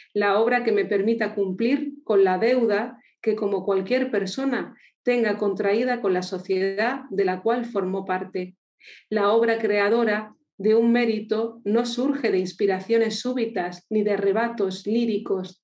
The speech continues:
de sus autores. Es, sobre todo, del esfuerzo diario, permanente y tenaz de lo que,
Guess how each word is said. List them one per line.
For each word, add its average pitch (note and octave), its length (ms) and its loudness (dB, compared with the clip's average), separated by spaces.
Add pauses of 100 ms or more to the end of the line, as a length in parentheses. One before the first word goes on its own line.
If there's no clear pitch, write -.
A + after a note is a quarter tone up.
de F#3 220 -2
sus F#3+ 200 -2
autores. F#3+ 720 -2 (360)
Es, A#3 260 0
sobre G3 300 2
todo, A#3+ 440 -2 (200)
del G3 200 2
esfuerzo A3 580 -2
diario, F#3 600 0 (240)
permanente G3 960 -2
y G#3 140 -6
tenaz A3 380 0 (480)
de G#3 160 0
lo F#3+ 160 2
que, F#3 140 -4